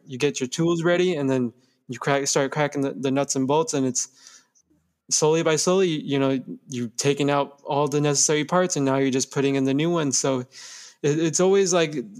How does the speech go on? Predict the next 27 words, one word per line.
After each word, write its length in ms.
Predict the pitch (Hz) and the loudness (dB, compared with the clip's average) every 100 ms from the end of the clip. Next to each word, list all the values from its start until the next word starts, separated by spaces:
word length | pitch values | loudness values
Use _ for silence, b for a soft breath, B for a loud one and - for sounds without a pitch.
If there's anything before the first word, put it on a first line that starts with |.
| - 170 | -14 -2
my 220 | 170 170 | 2 4
mentality, 500 | 185 170 160 165 156 | 4 2 2 4 4
and 80 | 139 | 4
I 60 | |
learned 240 | 156 190 156 | 4 2 2
so 340 | - 156 156 | 0 2 2
much, 340 | 143 143 131 - | 2 0 0 -4
and, 180 | 147 139 | -2 0
like, 180 | 139 | 2
not 320 | 139 170 147 160 | 2 0 -2 0
just 380 | 165 - - - | 0 0 -4 -8
about 360 | 139 151 - | 0 0 0
cars, 400 | - 143 165 190 | 0 2 2 2
but, 100 | 165 | 0
like, 140 | 135 131 | 0 0
about 240 | 131 151 | 0 -2
myself 500 | 139 127 120 147 143 | -2 0 2 2 0
as 140 | 139 127 | 0 2
well 160 | 135 | 2
when 100 | 127 | 2
I 80 | 127 | 0
was 140 | 117 | -2
working 340 | 123 131 - 131 | -2 -4 -4 -4
on 140 | 117 | -4
it. 40 | 113 | -4
It's 140 | - | -2
like, 180 | 135 | -2